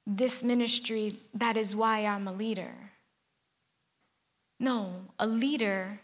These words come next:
can also be the person that is head of their home. You're like, "Well, I don't have a husband." That's not what I'm stating. You are the leader in your home because you are the first one.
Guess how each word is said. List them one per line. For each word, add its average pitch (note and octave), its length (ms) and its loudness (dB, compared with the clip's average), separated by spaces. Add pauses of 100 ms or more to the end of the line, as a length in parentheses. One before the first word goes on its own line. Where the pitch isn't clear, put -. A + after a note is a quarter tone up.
(1400)
can B3 80 0
also A#3+ 320 2
be A#3+ 220 2
the A3+ 80 -2
person A#3 640 -4
that G#3 160 -2
is G3 140 -2
head - 260 -6
of F#3 160 -8
their F#3 140 -6
home. - 480 -12 (1160)
You're A#3+ 120 0
like, A#3 320 -2 (580)
"Well, C4 160 4
I C#4+ 80 8
don't D#4+ 320 0
have D4 220 0
a B3 80 0
husband." G#3 640 -4 (340)
That's - 340 -2
not A3+ 280 0
what G#3+ 180 -4
I'm G3 320 -4 (380)
stating. G3 680 -8 (120)
You G#3 140 -4
are G#3+ 100 2
the G#3 80 -2
leader A#3 420 2
in G#3+ 220 -2
your G#3 200 0
home F#3+ 600 -6 (600)
because G3 260 -4
you G3+ 120 -4
are G3 80 -4
the F#3+ 100 -8
first - 420 -2
one. G#3 380 -8